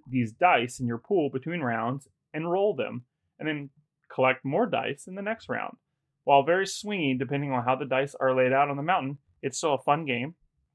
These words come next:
I taught it to Veronica in less than five minutes as we were rushing out the door to make a reservation in time.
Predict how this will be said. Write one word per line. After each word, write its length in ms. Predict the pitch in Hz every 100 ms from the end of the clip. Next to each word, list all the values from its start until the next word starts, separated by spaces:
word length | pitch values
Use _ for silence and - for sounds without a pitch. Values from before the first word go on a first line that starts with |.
| _ _ _ _ _ -
I 100 | 139
taught 220 | 151 156
it 100 | 165
to 80 | 165
Veronica 520 | 143 135 143 170 175
in 140 | 131 117
less 200 | 135 -
than 140 | 135
five 320 | - 147 151 143
minutes 360 | 131 175 - 131
as 120 | 120
we 140 | 123
were 120 | 131 117
rushing 320 | 123 127 139
out 160 | 127 127
the 60 |
door 280 | 120 120 123
to 100 | 120
make 160 | 120 120
a 40 |
reservation 600 | 120 120 113 113 110 135
in 100 | 117
time. 400 | 110 123 123 143